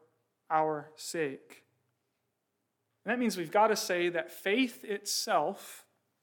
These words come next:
is the gift of redeeming grace,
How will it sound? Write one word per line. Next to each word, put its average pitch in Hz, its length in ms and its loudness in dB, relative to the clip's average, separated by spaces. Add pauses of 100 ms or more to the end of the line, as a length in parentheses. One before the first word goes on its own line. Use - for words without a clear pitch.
(380)
is 185 340 4
the 175 140 -4
gift 190 640 2 (520)
of 185 300 4
redeeming 208 500 2
grace, 156 760 -4